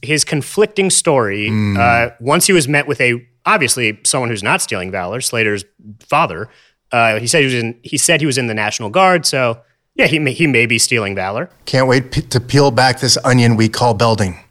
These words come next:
Speaker 1: Yeah. Yeah, the onion we call Belding. Hmm. Uh, and we get Slater's, um,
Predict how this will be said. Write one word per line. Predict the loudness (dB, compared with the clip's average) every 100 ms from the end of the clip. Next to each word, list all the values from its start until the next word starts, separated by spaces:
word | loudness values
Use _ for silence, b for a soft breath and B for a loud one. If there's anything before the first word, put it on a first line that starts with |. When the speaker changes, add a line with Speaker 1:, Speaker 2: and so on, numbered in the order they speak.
| -8
Speaker 1:
Yeah. | 0 2 2 0 -8 _ _
Yeah, | -6 -2 0
the | 0
onion | 0 2 2
we | 0
call | 0
Belding. | 2 0 0 -8 -20 _ -8
Hmm. | -8 -8 _ _ _ -2
Uh, | 0 2
and | 2
we | 2
get | 2 0
Slater's, | 0 2 2 4 2
um, | 0 0 -4 -8